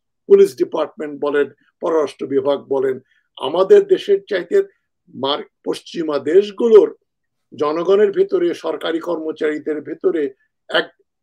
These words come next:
আমাদের চাইতে তাদের ভিতরে এক কয়েক ডিগ্রি হোক আপনার ওই যে, আহ, accountability এবং সততা, চাকুরির প্রতি যে বিশ্বস্ততা, যে,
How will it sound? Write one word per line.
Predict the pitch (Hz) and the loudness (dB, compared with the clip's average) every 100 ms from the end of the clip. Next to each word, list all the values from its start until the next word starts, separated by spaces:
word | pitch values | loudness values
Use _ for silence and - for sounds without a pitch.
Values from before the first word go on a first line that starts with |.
| _ | _
আমাদের | - 175 233 262 247 | -2 0 2 0 0
চাইতে | 240 226 240 | 0 0 0
তাদের | 233 - 202 214 | -2 0 4 4
ভিতরে | 165 190 202 190 | 2 0 2 2
এক | 156 - _ _ _ _ | 0 -8 _ _ _ _
কয়েক | 175 185 196 196 - | 2 6 6 6 -4
ডিগ্রি | 190 185 220 247 | -10 -6 -4 -4
হোক | 208 - - _ _ _ _ | -4 -6 -8 _ _ _ _
আপনার | - - 175 | -18 -6 2
ওই | 175 | 2
যে, | 170 175 147 - _ _ | 4 2 2 -8 _ _
আহ, | - 151 143 135 _ _ _ | -4 0 0 -2 _ _ _
accountability | 156 - 180 262 294 - 208 190 151 - - _ _ _ _ _ - | -10 -4 0 2 0 -2 2 2 0 -8 -18 _ _ _ _ _ -8
এবং | 180 175 170 | -4 -4 -6
সততা, | - 208 214 247 220 208 165 110 - _ _ _ - | -6 -6 0 6 6 6 -2 -4 -12 _ _ _ -6
চাকুরির | 156 - 208 202 196 | -6 -4 -4 -2 -4
প্রতি | - 202 202 185 | -4 -4 -4 -6
যে | 175 | -6
বিশ্বস্ততা, | 135 190 - 269 - - 339 - - _ _ _ _ _ _ _ - | -8 -8 -2 -4 -4 -8 -8 -6 -14 _ _ _ _ _ _ _ 2
যে, | 196 | 2